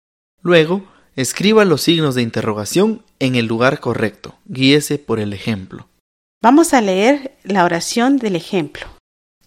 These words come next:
Speaker 2: Rosario, ¿dónde están los niños?
Speaker 1: Si se da cuenta, ya están marcados los signos de interrogación en el lugar que les corresponde.
Speaker 2: Este ejercicio está muy fácil, pero vamos a practicar con la oración número cinco, que aparece en la columna derecha.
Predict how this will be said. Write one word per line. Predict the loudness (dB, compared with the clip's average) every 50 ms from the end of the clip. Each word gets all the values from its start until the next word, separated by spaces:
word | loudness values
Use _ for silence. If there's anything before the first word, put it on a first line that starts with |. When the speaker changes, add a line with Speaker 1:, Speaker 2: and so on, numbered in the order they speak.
| _ -16
Speaker 2:
Rosario, | -4 -2 0 0 2 2 2 2 2 0 -2 -4 -8 _ _ _ _ _ -8
¿dónde | 0 2 2 4 4
están | 4 2 2 0 0 2
los | 0 0
niños? | 2 0 0 2 2 2 0 0 -4 -10 _ _ _ _ _ _
Speaker 1:
Si | -8 -6 -4
se | -4 -2
da | -4 -4
cuenta, | -2 -2 -2 0 2 0 2
ya | 2 2
están | 2 0 -2 -4 -2 0
marcados | -2 -2 0 0 2 2 4 2 2
los | 0 -2 -2
signos | -2 -4 -4 -2 -4 -4
de | -4 -6
interrogación | -6 -6 -8 -6 -6 -8 -8 -6 -4 -2 -2 -2 -2 -6 _ _ _ _ _
en | -2 0 0
el | 2 0
lugar | 2 2 2 2 2
que | 0 -2 -4
les | -4 -4 -4
corresponde. | -4 -4 -4 -6 -8 -8 -8 -8 -8 -8 -8 -12 _ _ _ _ _ _ _ -2
Speaker 2:
Este | -2 0 2 2
ejercicio | 0 0 -2 -2 -2 2 4 2
está | 2 2 -2 -2 -2
muy | -2 -2
fácil, | 2 2 2 2 2 -2 -4 -6 -8 -16 -20 -20 _ _ _ _ _
pero | 4 6 6 6 6
vamos | 6 6 6 4 4 2
a | 2 0
practicar | -2 -2 -2 -6 -10 -4 0 2 2 2 0 -2 -8 _ _ _ _ _ _
con | -2 0 2
la | 2 2
oración | 2 2 0 -2 -2 0 2 2 2 2 0 -4 _
número | -2 0 0 2 2 2 2 0 -2
cinco, | 0 -2 -2 -2 -2 -4 -10 -16 -20 -20 _ _ _ _ _ _ _ _ _
que | -8 -8
aparece | -4 -2 -2 0 0 0 0 2 2 2 2 2
en | 0 0
la | -2 -2
columna | -2 -4 -2 -2 0 0 0 0
derecha. | 0 0 -2 -4 -6 -8 -12 -14